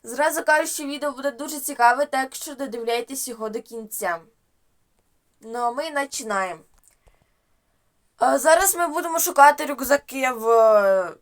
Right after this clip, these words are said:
цьому розділі. Типа, як це сказати, креаторі, чи як це? А, тут ми знаходимо шкільні рюкзаки. Тут їх дуже багато, можете подивитися.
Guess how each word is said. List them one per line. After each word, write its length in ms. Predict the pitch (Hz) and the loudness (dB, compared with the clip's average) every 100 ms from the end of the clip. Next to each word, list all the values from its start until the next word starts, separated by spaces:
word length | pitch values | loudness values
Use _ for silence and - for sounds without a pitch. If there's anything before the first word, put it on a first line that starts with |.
| _ _ | _ _
цьому 460 | - 254 240 226 190 - | -4 -4 -2 -4 -4 -6
розділі. 760 | 240 277 247 190 190 180 226 427 480 _ | -2 0 -2 -2 -2 0 -2 -6 -12 _
Типа, 580 | - 202 208 196 185 180 | -18 0 2 6 6 6
як 260 | 175 214 - | 4 2 2
це 100 | 226 | -4
сказати, 720 | - 190 196 185 - 170 - _ | -4 0 2 2 0 -6 -8 _
креаторі, 840 | - 254 233 185 214 - 285 247 185 _ _ _ | -10 0 4 4 4 -2 -10 -10 -10 _ _ _
чи 140 | - | -12
як 180 | 175 - | -10 -10
це? 160 | - - - _ - - - - | -12 -16 -18 _ -20 -20 -20 0
А, 300 | 226 240 226 | 8 12 10
тут 380 | 214 339 381 - | 8 2 0 0
ми 400 | 262 254 285 320 | -2 4 4 4
знаходимо 840 | 269 233 - 254 269 247 285 277 | 4 2 2 0 0 0 -4 -4
шкільні 720 | 285 - 247 220 214 233 269 269 | -4 -8 -10 -8 -8 -8 -4 -2
рюкзаки. 960 | - 233 202 190 226 - - 214 180 147 - _ _ _ _ - - _ - | 0 -2 -2 2 2 2 -10 -4 -4 -4 -10 _ _ _ _ -20 -20 _ -10
Тут 280 | 294 330 302 | -8 -6 -2
їх 220 | 302 277 | -2 -2
дуже 320 | 214 302 294 | -8 -6 -4
багато, 560 | 226 254 220 226 254 269 | 0 2 6 4 2 -6
можете 540 | 220 247 285 262 262 | -2 -2 -2 -6 -10
подивитися. 960 | - 233 208 190 190 190 233 - 269 | -6 -4 -4 -4 -6 -6 -12 -6 -4